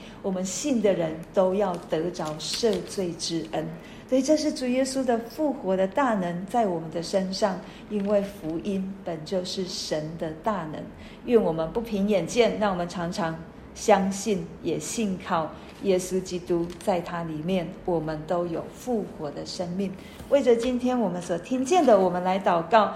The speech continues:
我觉得今天的信息对我们来说其实是一个提醒也好，但是对我来说是很大很大的一个鼓励。因为我们的生活、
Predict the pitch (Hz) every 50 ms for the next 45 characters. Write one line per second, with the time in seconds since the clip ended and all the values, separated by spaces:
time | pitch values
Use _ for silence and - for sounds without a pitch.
0 | - - - - 208 196 196 196 214 220 240 226 233 240 240 233 247 247 233 226
1 | 214 214 - 302 277 247 220 - - 180 180 175 214 226 220 190 185 175 175 175
2 | 185 185 - 202 202 196 196 196 185 175 180 185 185 - 220 214 - 208 190 196
3 | - 196 185 180 180 190 - - - - - - - - - - - - - -
4 | - - - - - 233 277 277 269 262 226 208 196 202 208 220 214 220 196 180
5 | 170 170 240 240 240 233 240 240 247 233 208 185 175 175 175 175 180 - 208 196
6 | 196 196 - 214 214 196 185 180 185 - - - - - - - 190 190 170 170
7 | 170 - 226 214 202 185 180 190 165 160 160 214 208 202 185 180 160 - - 196
8 | 190 - 190 185 180 - - - 170 156 143 156 165 226 214 180 170 180 - -
9 | - - - - - 202 202 208 214 226 214 190 185 185 - - - - - 175
10 | 170 170 170 165 175 170 175 - - - 220 220 226 226 220 196 170 165 165 165
11 | 185